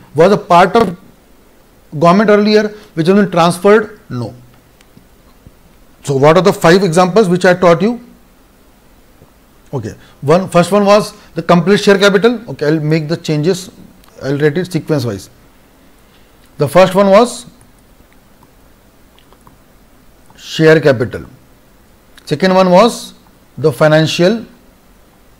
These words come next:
assistance or help, right? Third one was monopoly status. Fourth one was the control.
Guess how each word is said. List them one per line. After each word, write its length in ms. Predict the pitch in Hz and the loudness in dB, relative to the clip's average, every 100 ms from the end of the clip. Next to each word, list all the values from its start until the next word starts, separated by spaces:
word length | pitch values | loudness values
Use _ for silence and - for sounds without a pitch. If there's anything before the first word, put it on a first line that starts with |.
| _ _ _ _ _ - | _ _ _ _ _ -8
assistance 540 | 131 151 - 113 - | -4 -4 -6 -12 -8
or 100 | 147 | -6
help, 240 | 127 139 - - _ - | -2 -4 -4 -16 _ -6
right? 260 | 175 143 - _ _ _ _ _ _ _ _ _ - | -6 -6 -12 _ _ _ _ _ _ _ _ _ -6
Third 200 | 156 180 | 2 4
one 180 | 190 196 | 4 4
was 360 | 185 226 - - _ _ _ | 4 2 -2 -18 _ _ _
monopoly 600 | 143 151 175 185 185 185 | -4 2 4 2 2 2
status. 480 | 180 147 120 101 - _ _ _ _ _ _ _ _ _ _ - - | 2 -2 -4 -8 -16 _ _ _ _ _ _ _ _ _ _ -20 -10
Fourth 300 | - 180 180 | 0 2 4
one 180 | 190 180 | 2 4
was 420 | 190 247 - - - _ - | 4 2 -2 -18 -20 _ -10
the 100 | 156 | -6
control. 680 | 165 160 151 185 175 135 | 0 0 4 4 6 4